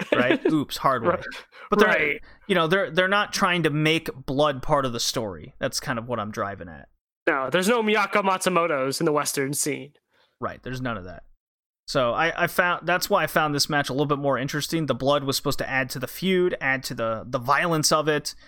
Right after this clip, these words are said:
Speaker 1: The chain, you know, they can't, uh, they can't escape each other. I mean, I loved how Monster Ripper, they all get flowers beforehand. Uh, Masami's coming out full Monte Cristo, and Monster Ripper takes those flowers. She just fucking hits everyone with the flowers,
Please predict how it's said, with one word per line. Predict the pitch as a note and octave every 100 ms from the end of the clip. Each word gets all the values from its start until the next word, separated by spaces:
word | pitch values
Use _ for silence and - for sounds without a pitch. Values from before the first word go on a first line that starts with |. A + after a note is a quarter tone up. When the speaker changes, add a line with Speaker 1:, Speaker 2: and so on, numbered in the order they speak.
| - _
Speaker 1:
The | C3+
chain, | - E3+ D3+ D3+ D3+ C#3+ - - _ _ -
you | D3+ D#3
know, | C#3
they | C#3
can't, | - E3+ D3 C3+ -
uh, | B2+ A#2+
they | B2
can't | C#3 D3 B2+
escape | - - G3 F3+
each | E3 -
other. | E3 E3+ E3 D#3+
I | - -
mean, | E3+
I |
loved | E3 G3+ F#3
how | F#3+
Monster | D3+ C#3+ D3 -
Ripper, | D#3 D3 D#3+ D3 C#3+
they | C#3 D3
all | D3
get | C#3
flowers | - - C3+ C3+ C3+ B2+
beforehand. | B2+ - B2+ B2+ B2 B2 B2 - - - _
Uh, | - A#2+
Masami's | B2+ - C#3+ C3 B2+
coming | D3+ C3+
out | A#2+ A2+
full | D#3 C#3+
Monte | C3+ B2+
Cristo, | - C3 - B2+ B2 A#2+ - - - -
and | B2 A#2+
Monster | B2 B2 -
Ripper | B2+ A2+
takes | D3 A#2
those | B2+ -
flowers. | C3 A#2+ A#2+
She | - C#3
just | G#2 -
fucking | - D#3 A#2
hits | - D#3+ -
everyone | D3 C#3+ D3+ C#3+
with | C#3
the | C3
flowers, | - B2+ B2